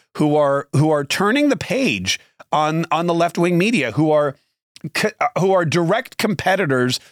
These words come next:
with the left-wing media and digging into a brand new, young, masculine audience that the left-wing media just can't get from their mainstream sources, and also, uh, who are questioning the, the ideas and the, and the agenda,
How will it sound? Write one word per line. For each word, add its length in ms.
with 280
the 100
left-wing 480
media 460
and 340
digging 320
into 320
a 80
brand 600
new, 420
young, 520
masculine 720
audience 580
that 220
the 100
left-wing 420
media 280
just 320
can't 240
get 200
from 140
their 140
mainstream 480
sources, 460
and 140
also, 540
uh, 320
who 120
are 120
questioning 800
the, 420
the 200
ideas 640
and 260
the, 400
and 220
the 160
agenda, 680